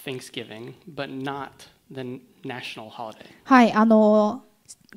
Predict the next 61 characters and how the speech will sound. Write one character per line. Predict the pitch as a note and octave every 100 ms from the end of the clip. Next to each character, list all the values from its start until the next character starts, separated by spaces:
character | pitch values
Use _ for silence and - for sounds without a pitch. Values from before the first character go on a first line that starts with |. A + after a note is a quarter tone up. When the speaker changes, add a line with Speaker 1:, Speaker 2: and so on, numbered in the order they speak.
| - - -
Speaker 2:
今 | F#4+
日 | D#4
は、 | B3 A3
え | G#3
っ |
と、 | G#3
感 | G3+ - F4+ F4
謝、 | B3+ G#3
感 | - D4+
謝 | F4+
祭 | E4+ - G4+ A#4+
の | E4
こ | A#3+
と | A#3 G#3+ - - -
じ |
ゃ | A#3
な | A#3+
く | -
て、 | A3+
感 | - E4+ F4+
謝 | - E4+ C#4
の | C#4+
こ | D4
と | D4+
に | C#4+
つ | C#4
い | C4
て、 | B3+ D4+ D4+ B3
え | G#3+ G#3 G#3
ー、 | G#3
フ | A#3
ォ |
ー |
カ | A3
ス | G3+ G#3+
を |
し | G#3
て | - E4
メ | A#3
ッ |
セ | G#3+ G3+
ー |
ジ | A3+
を |
し | G3
て | G3
い |
き | F#3+
た | G3+
い |
と | F#3+
思 | F#3+ F3
い |
ま | F#3 F#3+ A#3
す。 | - - -
Speaker 1:
So | - A#2
we're | A#2+
gonna | B2+
talk | - C3
about | -
the | B2